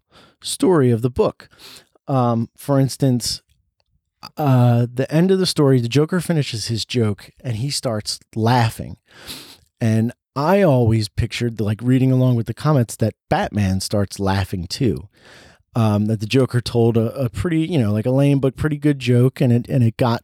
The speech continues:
Batman. So they, but they both start laughing. They share a moment, you know, and it, like, the, the joke, you know, works, and it, it gets even Batman. You know, the Joker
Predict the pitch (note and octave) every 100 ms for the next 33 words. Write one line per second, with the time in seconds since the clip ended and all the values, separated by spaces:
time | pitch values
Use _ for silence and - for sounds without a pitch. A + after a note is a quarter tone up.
0 | - D#3 F#3 G#2+ F2+ - B2 A#2+ A#2+ -
1 | A2+ A#2 G#2+ C3 C3 D3 - - B2 F2
2 | A#2 B2 G#2+ G2 F#2+ - C3 A2+ G#2+ G2+
3 | - _ _ _ _ _ _ _ _ D3
4 | D3 G3+ G#2+ D#2+ B2+ G2+ A2 A#2 A#2+ C3+
5 | A2 - A#2 - B2 B2+ B2+ - - -
6 | C3+ B2+ A#2+ - D#3+ B2+ - - A#2+ G#2+
7 | A#2 B2+ - C3+ B2+ - - - C3 B2
8 | B2+ B2 A#2 F#2 F#2 D#2+ - _ A#2+ A2+
9 | A2+ A2 C3 B2 C#3+ C#3